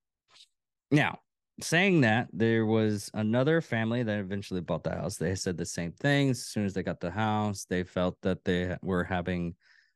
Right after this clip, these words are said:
uh, ghosts there that was trying to ruin their lives. It was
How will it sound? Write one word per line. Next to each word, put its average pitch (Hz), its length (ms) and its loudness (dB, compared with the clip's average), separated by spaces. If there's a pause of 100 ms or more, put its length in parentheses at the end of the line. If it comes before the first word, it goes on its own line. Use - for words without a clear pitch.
(160)
uh, 92 680 4 (720)
ghosts 120 420 2
there 110 420 2
that 98 140 0
was 90 160 -6
trying 92 500 -4
to - 240 -10
ruin 87 380 -2
their 78 140 -4
lives. 92 760 0
It 82 40 -4
was 80 280 -4